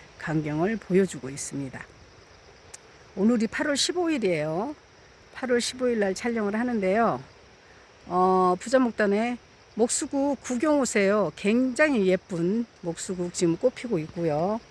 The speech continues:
장미가 피고 있고, 또한 사계절 피는,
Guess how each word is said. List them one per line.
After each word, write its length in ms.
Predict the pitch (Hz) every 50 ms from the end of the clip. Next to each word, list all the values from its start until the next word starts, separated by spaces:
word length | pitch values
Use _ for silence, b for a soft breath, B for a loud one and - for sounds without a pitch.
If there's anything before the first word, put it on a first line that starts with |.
| - B B B B B B - - -
장미가 500 | - - 202 220 240 262 269 247 233 220
피고 320 | - - - 208 196 175
있고, 640 | 160 147 143 - - - 165 175 196 220 226 247 240 - b b b b b b b
또한 240 | - 220 208 208 214
사계절 520 | 220 - 269 294 285 277 277 254 233 214 190
피는, 580 | - - 226 190 180 165 165 185 226 247 247